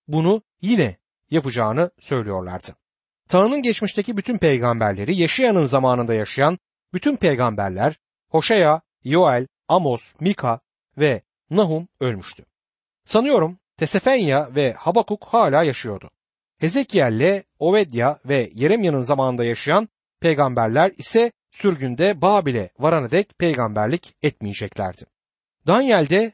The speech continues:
daha sonra peygamber olacaktı ama bu sırada Yeremya tek başına ayakta durmaktaydı ve ulusun üzerine gelecek bu yargıları bildirmesi gerekiyordu. Yeremya'nın bu bildirisine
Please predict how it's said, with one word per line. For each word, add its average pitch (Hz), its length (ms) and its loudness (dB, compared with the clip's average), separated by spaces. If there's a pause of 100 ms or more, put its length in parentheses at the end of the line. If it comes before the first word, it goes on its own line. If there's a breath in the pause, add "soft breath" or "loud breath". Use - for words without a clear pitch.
(140)
daha 202 180 2
sonra 170 460 -2 (100)
peygamber 120 400 -2
olacaktı 104 420 -4
ama 151 220 0
bu 226 80 -4
sırada 127 380 -2 (240)
Yeremya 160 540 0
tek - 360 -4
başına 139 380 0 (300)
ayakta 127 340 -2
durmaktaydı 113 580 -4
ve 160 40 0
ulusun 151 420 -2 (140)
üzerine 170 320 0
gelecek 135 360 -2 (140)
bu 233 120 -2
yargıları 143 540 2 (280)
bildirmesi 131 460 0
gerekiyordu. 98 520 -8 (500)
Yeremya'nın 208 600 0
bu 254 120 -2
bildirisine 165 640 0